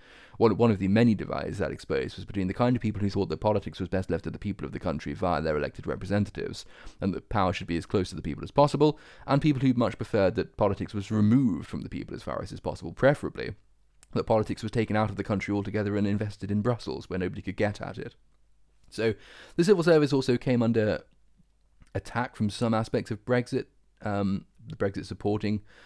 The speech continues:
faction of the country, Dominic Cummings, was very uncomplimentary about the civil service in this country. The only soft spot I have for the civil service is as a result of watching Yes Minister and Yes Prime Minister, but actually the problems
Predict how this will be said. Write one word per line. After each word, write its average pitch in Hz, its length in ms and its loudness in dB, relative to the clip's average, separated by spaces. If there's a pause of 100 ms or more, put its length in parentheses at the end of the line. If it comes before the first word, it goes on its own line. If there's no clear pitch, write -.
(280)
faction 113 460 -2
of 110 80 -2
the 110 80 -4
country, 120 440 0
Dominic 101 280 0
Cummings, 113 300 2
was 95 120 -2
very 101 240 2
uncomplimentary 98 800 -2
about 65 200 -6
the - 80 -10
civil - 200 -8
service - 280 -8
in 80 80 -8
this - 120 -12
country. 104 320 -2
The 113 120 4
only 165 160 4
soft 127 240 -2
spot 104 180 0
I 117 120 2
have 101 160 -2
for - 60 -12
the 101 100 -10
civil 76 200 -8
service 82 360 -6
is 87 220 -8
as 87 120 -6
a 87 40 -8
result 87 220 -4
of 87 80 -6
watching 87 240 -2
Yes 92 180 -4
Minister 101 320 -2
and 98 80 0
Yes 98 140 -2
Prime 104 280 -2
Minister, 120 340 0
but 90 100 -2
actually - 340 -2
the - 80 -8
problems 107 460 0